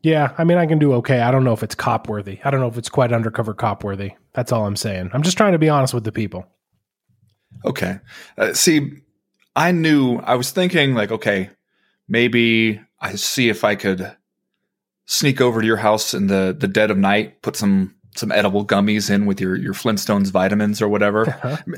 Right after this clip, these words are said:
Speaker 1: Yeah.
Speaker 2: maybe just go straight L S D in the toothpaste. Uh, you know, whatever, something. Uh, I gotta say, though, maybe what we do is for the week of episode four twenty, how about this? I'll drop you off some gummies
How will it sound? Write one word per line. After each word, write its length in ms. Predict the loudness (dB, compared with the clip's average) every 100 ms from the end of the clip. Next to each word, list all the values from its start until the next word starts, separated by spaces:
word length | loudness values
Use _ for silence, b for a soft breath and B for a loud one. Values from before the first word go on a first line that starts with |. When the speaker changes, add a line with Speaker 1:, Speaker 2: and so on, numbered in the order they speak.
| -2
Speaker 1:
Yeah. 80 |
Speaker 2:
maybe 160 | 0 2
just 180 | 0 0
go 80 | 0
straight 340 | 2 0 2
L 160 | 2 2
S 120 | 0
D 200 | 0 2
in 100 | 0
the 80 | 0
toothpaste. 680 | -2 -2 0 -2 0 -6 -12 _ _ _
Uh, 380 | 0 2 2 0
you 120 | 0
know, 160 | 2 0 -2
whatever, 340 | 0 2 2
something. 400 | 0 0 0 -2 -4
Uh, 180 | -8 -10 -14 -20 _ _ _ _ _ _ _ _ -2
I 100 | 2
gotta 140 | 2
say, 220 | 2 2
though, 400 | 4 4 4 0 -4 B B B B B
maybe 460 | -2 0 2 2 0
what 200 | 2 0
we 120 | -2
do 460 | 0 2 2 -2 -10 _ _ _ _ _ _
is 380 | 0 2 2 -2 -10
for 200 | -4 -2
the 160 | 0 -2
week 440 | 0 0 -2 -8 -12 _ _ -4
of 160 | 0 0
episode 420 | 0 0 0 0
four 240 | 0 -2
twenty, 400 | -2 -2 0 0 B B B
how 80 | 0
about 240 | 2 2
this? 200 | 0 0 -6 B
I'll 100 | -6
drop 300 | 0 0 2
you 60 | 2
off 120 | 2
some 260 | 0 -2 0
gummies 600 | 0 2 2 0 -4